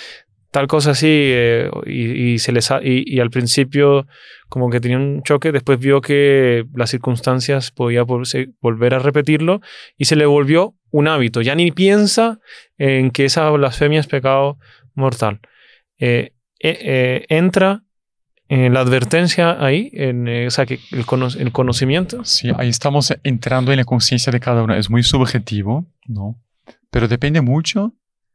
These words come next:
Speaker 2: del conocimiento y la, del consentimiento que la persona dio en los primeros pecados. Porque caso contrario, estamos diciendo que un vicio que ya se volvió segunda naturaleza,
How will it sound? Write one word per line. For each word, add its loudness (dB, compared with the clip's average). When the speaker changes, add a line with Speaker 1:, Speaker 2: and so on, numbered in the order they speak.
Speaker 2:
del -2
conocimiento -2
y -6
la, -2
del -8
consentimiento -4
que -4
la 0
persona -2
dio 0
en -4
los -4
primeros -2
pecados. -10
Porque -2
caso -2
contrario, -2
estamos -2
diciendo -4
que -2
un -2
vicio -2
que -6
ya -2
se -6
volvió -2
segunda -2
naturaleza, -2